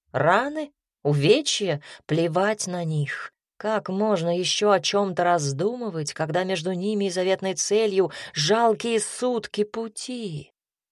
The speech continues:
Но на деле всё было не так просто, как могло показаться на первый взгляд.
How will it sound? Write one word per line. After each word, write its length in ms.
Но 380
на 160
деле 280
всё 220
было 160
не 160
так 320
просто, 460
как 180
могло 300
показаться 560
на 140
первый 420
взгляд. 500